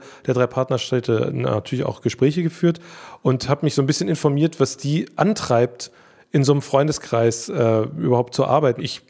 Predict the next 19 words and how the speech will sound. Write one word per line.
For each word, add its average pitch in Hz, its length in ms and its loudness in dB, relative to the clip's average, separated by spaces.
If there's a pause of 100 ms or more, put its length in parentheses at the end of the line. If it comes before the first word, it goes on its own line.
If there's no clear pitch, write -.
kenn 120 160 0
immer 123 160 2
so 117 120 -2
italienische 110 840 -2
Kulturaustauschkreise, 120 1000 0
da 107 60 0
geht's 113 160 -4
vor 123 160 0
allen 120 100 0
Dingen, 117 220 0
äh, 110 240 0 (240)
um 143 120 2
gutes 135 300 0
Essen 135 460 0
und 131 160 -2
italienische 127 480 0
Kultur 151 380 2
oder 190 140 4
sowas. 170 300 2